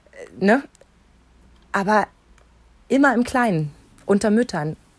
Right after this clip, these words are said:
Weil ich einerseits genau das ja auch empfinde. Wir müssen uns auch austauschen und wir müssen auch mal sagen, wie schlimm alles war.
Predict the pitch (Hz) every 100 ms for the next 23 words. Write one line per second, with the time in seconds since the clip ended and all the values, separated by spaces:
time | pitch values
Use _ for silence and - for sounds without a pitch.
0 | _ 170 202 196 - 214 226 214 - -
1 | 196 214 285 262 254 220 - 294 - 196
2 | 170 - 156 156 147 180 190 240 226 190
3 | - - 240 - 190 175 175 175 190 247
4 | - 180 170 165 165 170 160 - 170 -
5 | 151 160 - 151